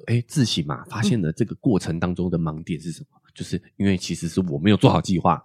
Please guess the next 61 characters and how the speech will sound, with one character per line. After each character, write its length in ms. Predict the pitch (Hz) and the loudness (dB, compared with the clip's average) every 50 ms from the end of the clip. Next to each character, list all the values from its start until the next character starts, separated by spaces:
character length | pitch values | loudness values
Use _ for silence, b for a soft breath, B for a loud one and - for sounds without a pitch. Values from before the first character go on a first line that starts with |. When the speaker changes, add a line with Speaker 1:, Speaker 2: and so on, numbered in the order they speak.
| _ _ - | _ _ -2
Speaker 2:
对。 260 | - 165 143 131 135 151 | 0 0 0 0 -2 2
Speaker 1:
所 120 | 151 220 | 6 6
以 40 | 190 | 8
我 100 | 135 117 | 8 8
又 100 | 135 180 | 8 8
没 120 | 208 208 202 | 8 8 6
有 60 | 208 | 8
办 120 | 202 185 | 8 6
法 40 | 143 | 6
取 180 | - - - 87 | 4 2 0 0
得 80 | 85 | 4
别 100 | 82 92 | 4 4
人 80 | 87 87 | 4 4
的 100 | 90 92 | 2 -2
协 160 | - - 78 | 0 -2 -2
助， 220 | 76 - 90 82 - - | -2 -2 -6 -6 -4 -4
Speaker 2:
嗯。 120 | 190 185 | -2 0
Speaker 1:
然 80 | 170 110 | 2 6
后 80 | 139 | 6
我 160 | 139 127 113 | 6 6 6
也 60 | 110 107 | 4 4
没 80 | 110 | 4
有 60 | 117 | 4
办 140 | 113 123 110 | 4 4 4
法 140 | 92 73 69 | 4 2 0
让 220 | 82 92 82 78 - - | 0 0 0 -2 -4 -6
小 180 | - - - | -6 -6 -4
孩 140 | - - 85 | -2 -4 -4
配 200 | 82 - 90 73 | 0 0 0 0
合 60 | 73 73 | 0 -4
我， 280 | 73 - - - - _ _ - | -8 -8 -10 -12 -18 _ _ 2
Speaker 2:
对。 240 | 185 170 139 107 | 2 2 2 2
Speaker 1:
就 120 | 78 - 214 | 0 -2 2
是 80 | 226 233 | 4 6
我 80 | 160 | 6
自 160 | - - - - | 4 4 0 -10
己 100 | - 170 | -4 4
都 120 | 165 190 | 4 6
没 100 | 175 175 | 8 8
有 80 | 156 143 | 8 8
一 80 | 165 | 8
个 180 | 160 - 135 127 b b b b | 8 6 6 4 b b b b
完 240 | - 101 104 127 185 | 4 6 6 6 6
整 160 | - - 87 | 4 2 0
的 80 | 78 80 | 0 -4
计 240 | - - - 92 85 | -6 -4 -2 -2 -2
划 200 | 90 - 78 64 - - | 0 -2 -2 -4 -4 -6
嘛。 60 | - | -2
Speaker 2:
嗯。 400 | - 311 190 160 139 135 147 147 - _ B B B B B B | 0 0 2 0 -2 -6 -10 -12 -14 _ B B B B B B
Speaker 1:
哦， 160 | - - - 127 | 0 0 4 8
那 160 | 156 180 156 | 8 8 8
我， 240 | - - - 131 - - | 8 2 -2 -2 -2 0
奶 120 | 113 107 | 2 2
舅 160 | 104 - 208 175 | 4 6 6 6
也 60 | 101 | 6
说 180 | - - 117 | 6 4 4
一 40 | 110 | 4
个 100 | 104 95 | 4 2
自 140 | - - 123 | 0 -2 -6
己 80 | 95 76 | -6 -4
的 260 | - 73 69 71 | -6 -8 -8 -10